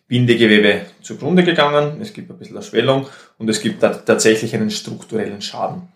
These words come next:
Ähm, dann haben wir noch Biopsycho, wie der Dennis schon gesagt hat, also die Psyche spielt mit ein.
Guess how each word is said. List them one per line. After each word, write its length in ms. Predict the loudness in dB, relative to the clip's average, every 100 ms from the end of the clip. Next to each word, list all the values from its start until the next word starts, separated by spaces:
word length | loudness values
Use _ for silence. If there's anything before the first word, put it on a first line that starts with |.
| _ _ -20 -20 _ -2
Ähm, 360 | 2 4 2 -2 -12 _ _ _
dann 140 | -4
haben 100 | 0
wir 80 | 2
noch 240 | 2 0 -4
Biopsycho, 960 | 0 2 2 0 -4 0 2 0 -2 -8
wie 60 |
der 100 | -8
Dennis 240 | -4 -4 -4
schon 80 | -6
gesagt 240 | -6 -2
hat, 100 | -2
also 140 | -4
die 100 | -6
Psyche 400 | -10 -8 -6 -6
spielt 280 | -6 -6 -6
mit 120 | -4 0
ein. 340 | 0 0